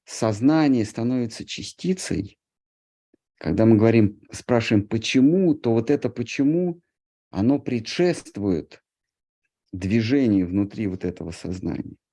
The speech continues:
То есть оно не то, что непонятно нам,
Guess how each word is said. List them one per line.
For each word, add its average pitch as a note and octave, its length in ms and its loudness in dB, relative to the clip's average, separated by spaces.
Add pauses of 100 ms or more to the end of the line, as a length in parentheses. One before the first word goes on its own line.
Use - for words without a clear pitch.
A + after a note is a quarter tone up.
(920)
То A2 200 2
есть G#2 320 0
оно C3+ 600 2 (200)
не A#2 120 0
то, D#3 200 0
что F3 200 -4
непонятно A2+ 760 0
нам, G2+ 460 -2